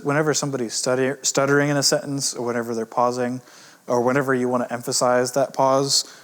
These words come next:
this is when you use ellipses. So, It isn't raining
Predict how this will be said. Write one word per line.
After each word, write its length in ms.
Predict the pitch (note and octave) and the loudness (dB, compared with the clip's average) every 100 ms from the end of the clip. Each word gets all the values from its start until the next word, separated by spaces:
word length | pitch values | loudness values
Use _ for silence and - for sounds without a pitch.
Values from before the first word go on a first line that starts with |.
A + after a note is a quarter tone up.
| - | -16
this 200 | - B2+ | -6 -4
is 120 | C3 A#2+ | -2 -4
when 160 | B2 | -4
you 140 | A#2+ A#2 | -4 -4
use 160 | B2 | -4
ellipses. 540 | A#2 A#2+ - - - - | -4 -6 -6 -12 -10 -8
So, 440 | - - B2 A#2 - - - _ | -2 2 2 0 -6 -20 -20 _
It 140 | - D3 | 0 4
isn't 280 | D#3+ D#3 B2+ | 4 2 0
raining 500 | C3 C#3 A#2 G#2 | -2 -2 -4 -8